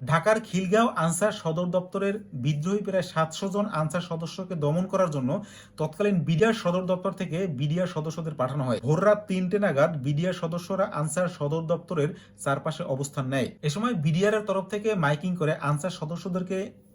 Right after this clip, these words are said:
আত্মসমর্পণের জন্য বলা হয়, কিন্তু তারা ভেতর থেকে জানায় যে তারা আত্মসমর্পণ করবে না এবং তাদের যে দাবি সেগুলো না মানা পর্যন্ত আত্মসমর্পণ করবে না।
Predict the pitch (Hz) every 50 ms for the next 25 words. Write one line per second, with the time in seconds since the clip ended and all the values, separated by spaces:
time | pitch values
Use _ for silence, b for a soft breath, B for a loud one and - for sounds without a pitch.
0 | - _ 135 139 143 - 180 165 - 196 202 196 190 202 202 202 185 190 196 190
1 | 170 175 185 180 190 202 202 - 180 175 175 - - - 131 - 156 165 151 139
2 | 143 160 165 165 165 180 175 190 185 190 202 - - - - - - 127 143 147
3 | 165 175 180 175 185 175 160 151 151 165 175 175 175 B B B B B B B
4 | B B - 143 139 - 185 170 185 196 202 202 214 214 202 202 190 190 196 208
5 | 214 226 220 185 175 185 180 170 170 165 160 175 175 175 190 160 - 180 151 175
6 | 220 - - 151 151 170 185 175 156 147 151 165 175 175 165 180 180 202 220 214
7 | 190 180 - - - 170 170 170 165 156 180 185 175 160 127 110 -